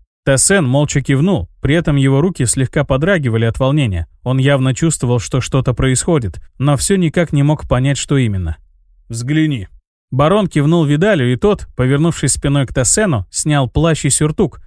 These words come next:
а потом задрал рубаху. Когда Тассен увидел его шрамы, то ошарашенно выдохнул. "Я имел в виду именно это", кивнул фон Гольц на спину Видаля. "Шевалье Ренар одаренный.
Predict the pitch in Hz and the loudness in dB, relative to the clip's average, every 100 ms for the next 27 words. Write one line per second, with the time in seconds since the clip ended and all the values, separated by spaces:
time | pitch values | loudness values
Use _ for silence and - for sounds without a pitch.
0 | - 123 127 139 233 185 135 127 135 127 | -8 -4 0 0 0 0 0 2 2 2
1 | 139 147 117 - - _ - 135 135 135 | 2 0 -2 -6 -16 _ -4 -2 0 2
2 | 135 - 175 143 131 131 131 123 123 117 | 2 2 2 2 2 2 2 2 0 0
3 | 160 170 131 85 - - 143 127 139 143 | 0 0 0 -4 -8 -2 0 2 0 0
4 | 135 139 131 131 123 107 107 90 _ _ | 0 0 0 0 0 -2 -6 -8 _ _
5 | _ _ - 135 160 151 151 147 135 151 | _ _ -4 0 2 2 2 2 0 0
6 | 165 151 147 147 147 147 117 92 82 - | 2 2 2 0 0 0 -2 -6 -10 -14
7 | _ _ _ _ _ 151 151 139 117 123 | _ _ _ _ _ -2 0 0 0 -2
8 | 123 175 147 131 123 - 123 120 123 131 | 0 0 0 0 -2 -2 -2 -2 0 0
9 | 98 - _ _ - - 143 143 143 143 | -2 -6 _ _ -10 -4 0 0 2 0
10 | 143 160 117 - - 123 143 147 156 127 | 2 0 -2 -6 -8 -2 0 2 2 0
11 | 87 - | -4 -10